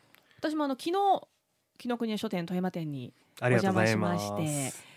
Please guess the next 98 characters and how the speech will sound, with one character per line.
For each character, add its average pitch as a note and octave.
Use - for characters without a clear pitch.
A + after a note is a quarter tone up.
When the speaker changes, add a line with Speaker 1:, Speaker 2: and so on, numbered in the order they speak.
Speaker 1:
フ G#3+
ェ G3
ア F#3
の D3
様 F#3+
子 F3+
と F#3
い F3+
う F#3
の F3
も D#3+
見 F#3
て F3+
ま E3+
い F#3+
り G3
ま F#3+
し -
た E3
が、 D#3+
Speaker 2:
は C#3
い。 -
Speaker 1:
ピ D4+
ン F#4
ク D#4
な F3
感 F#3+
じ F3
で F3+
す -
ね、 A#3
フ A3
ェ D#3
ア D3+
ね。 D#3
Speaker 2:
そ C#3+
う -
で A2+
す A#2
ね。 C3
Speaker 1:
は F#3+
い。 -
Speaker 2:
ま B2+
あ、 -
花 A2+
の G#2+
便 G2+
り F#2+
が F2
も G#2
う -
そ G2+
ろ F#2
そ F2+
ろ F2
待 G2+
ち G2+
遠 G2+
し F#2+
い -
季 -
節 G2
に F2
な F2+
っ -
て -
き -
て、 -
富 B2+
山 B2
の A#2+
方 A2+
も E2
Speaker 1:
今 F4+
日、 C4
Speaker 2:
今 G3+
日、 -
Speaker 1:
桜 F#3+
ソ G3
メ G3+
イ F#3+
ヨ G2+
シ -
ノ F3
の D#3+
ね、 B3
Speaker 2:
は D#4+
い。 -
Speaker 1:
開 B3
花 G3
が F3
発 E3
表 F3
さ F#3+
れ F#3+
ま F#3+
し F#3+
た。 E3